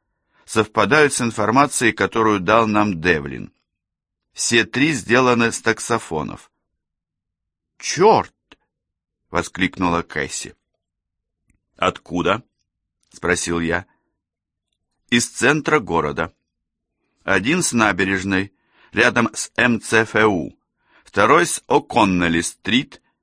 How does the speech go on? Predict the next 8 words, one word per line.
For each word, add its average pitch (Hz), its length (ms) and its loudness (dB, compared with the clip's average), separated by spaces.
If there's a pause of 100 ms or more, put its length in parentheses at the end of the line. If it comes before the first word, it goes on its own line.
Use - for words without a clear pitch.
(380)
третий 135 440 0
где-то 127 420 0
между 110 380 -2
ними, 78 500 -4 (300)
в 82 60 -10
районе 107 420 2
пристани». 60 680 -10 (1160)
Примечание. 76 800 -2